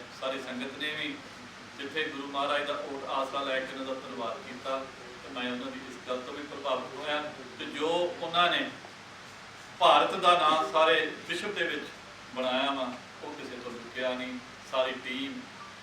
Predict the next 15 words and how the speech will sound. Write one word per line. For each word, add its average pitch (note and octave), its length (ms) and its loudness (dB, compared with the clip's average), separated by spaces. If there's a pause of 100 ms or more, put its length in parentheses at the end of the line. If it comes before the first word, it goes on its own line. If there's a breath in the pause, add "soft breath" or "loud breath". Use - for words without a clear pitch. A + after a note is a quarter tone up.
(100)
ਸ਼੍ਰੀ C3 260 -6 (100)
ਅਮਿਤ B2+ 140 -4 (120)
ਸ਼ਾਹ C3+ 200 2
ਜੀ, B2 140 -6 (480)
ਨੱਡਾ C3 260 6
ਜੀ, C3 360 0 (560)
ਜਾਖੜ C3+ 380 -2
ਸਾਹਿਬ, C#3 380 6 (540)
ਸਰਸਾ D3+ 440 4
ਜੀ, C#3 280 -2 (440)
ਮੇਰਾ C#3 460 4 (680)
ਭਾਣਜਾ C#3+ 520 8
ਵੀ F3+ 120 8
ਲੱਗਦਾ D#3+ 480 10
ਤੇ D#3+ 220 0